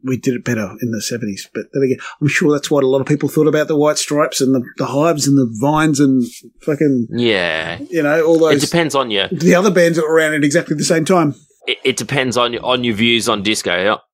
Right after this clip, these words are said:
Speaker 2: I, I'm not a massive disco fan, but I quite like the Scissor Sisters i-, in period. So, a-, and, and pop's another one of those genres where I'm, like, fascinated to find something good. Like, I reckon there's, there's shitloads of crap pop.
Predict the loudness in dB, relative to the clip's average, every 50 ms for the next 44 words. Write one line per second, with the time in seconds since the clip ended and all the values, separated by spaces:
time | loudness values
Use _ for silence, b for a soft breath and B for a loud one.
0 | _ _ _ _ -8 -8 -6 -4 -2 -2 0 0 0 0 0 0 0 0 -2 -2
1 | -4 -6 -10 -10 -8 -8 -6 -4 0 -2 0 0 -2 -4 -2 -2 -2 -2 -4 -4
2 | -2 -2 -2 -2 -2 -4 -6 -6 -6 -10 -14 -12 -12 -14 -14 -12 -10 -10 -10 -8
3 | -8 -8 -6 -4 -4 -4 -4 -4 -6 _ _ _ _ _ _ -12 -12 -12 _ -12
4 | -12 -12 -8 -4 -2 -2 0 0 0 0 -2 -2 -4 -6 -4 -6 -8 -8 -12 _
5 | _ _ _ _ -20 B B B B B B -4 -4 -2 -2 0 0 0 0 -2
6 | -2 -2 0 0 0 -2 -4 -2 -2 -2 -2 -2 -2 -2 0 0 2 0 0 0
7 | 0 0 2 2 2 2 2 0 0 -2 -2 -4 -6 -8 -10 _ _ _ -4 -2
8 | 0 0 0 0 -2 -4 -4 -4 -2 -2 0 0 0 -2 -2 -2 -2 0 0 -2
9 | -2 -6 -14 _ _ _ _ -20 -20 -10 -6 -6 -6 -4 -6 -6 -4 -4 -2 -2
10 | -4 -4 -6 -6 -4 -2 0 0 0 -2 -2 -4 -4 -4 -6 -8 -10 -10 -10 -6
11 | -4 -2 -2 -2 -4 -8 -12 _ _ _ _ -6 -4 -4 -4 -2 -2 -2 -2 -2
12 | -4 -2 -2 0 0 -2 -4 -8 _ -2 0 0 2 2 0 0 0 0 0 0
13 | 0 0 -2 -2 -2 -4 -6 -6 -6 -6 -6 -6 -6 -10 -12 -12 -12